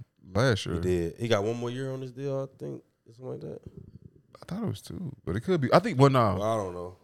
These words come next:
Speaker 2: I can't
Speaker 1: It
Speaker 2: remember.
Speaker 1: is. It's one more.
Speaker 2: One more?
Speaker 1: One more.
Speaker 2: I think he had, like, twenty, twenty million or something like that. But, um, he, um,
Speaker 1: They just small.
Speaker 2: Danny,
Speaker 1: It's the
Speaker 2: they
Speaker 1: same with Dame and C J.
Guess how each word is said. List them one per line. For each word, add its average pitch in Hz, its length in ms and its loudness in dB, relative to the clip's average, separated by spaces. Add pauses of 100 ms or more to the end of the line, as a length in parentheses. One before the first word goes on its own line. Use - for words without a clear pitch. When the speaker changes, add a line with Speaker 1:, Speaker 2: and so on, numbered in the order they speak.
(140)
Speaker 2:
I - 60 -20
can't 92 180 -6
Speaker 1:
It 85 100 4
Speaker 2:
remember. 117 120 10
Speaker 1:
is. 101 180 10
It's 95 80 2
one 101 160 4
more. 98 300 2
Speaker 2:
One 95 140 -8
more? 101 160 -2
Speaker 1:
One 104 220 0
more. 95 260 0
Speaker 2:
I - 140 -20
think 123 140 -6
he 110 60 -4
had, 92 100 -8
like, 80 180 -14
twenty, 92 320 -6
twenty 95 220 -4
million 90 320 -4
or - 20 -8
something 92 260 -8
like 87 100 -8
that. 90 200 -8
But, 85 120 -8
um, 82 340 -6 (1300)
he, 262 240 -4
um, 113 880 0 (960)
Speaker 1:
They 110 120 2
just 147 440 0 (160)
small. 92 500 2 (280)
Speaker 2:
Danny, 165 260 -2
Speaker 1:
It's - 120 -2
the 120 60 0
Speaker 2:
they 110 40 4
Speaker 1:
same 123 420 0
with 113 180 -6
Dame 107 420 2
and 104 320 -2
C 123 180 -2
J. 87 320 -2